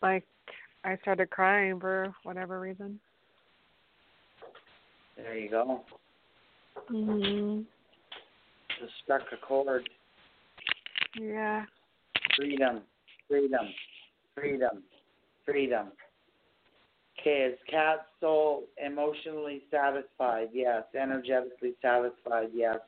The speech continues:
Speaker 2: Indemnified? Yes. Within its vortex? Yes. Within its sovereign vortex? Yes. Is Kat's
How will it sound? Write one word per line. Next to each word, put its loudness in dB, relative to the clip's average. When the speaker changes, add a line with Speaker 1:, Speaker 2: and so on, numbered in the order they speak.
Speaker 2:
Indemnified? -2
Yes. 0
Within 2
its -2
vortex? 2
Yes. 0
Within -6
its -10
sovereign 2
vortex? -4
Yes. -2
Is 0
Kat's 4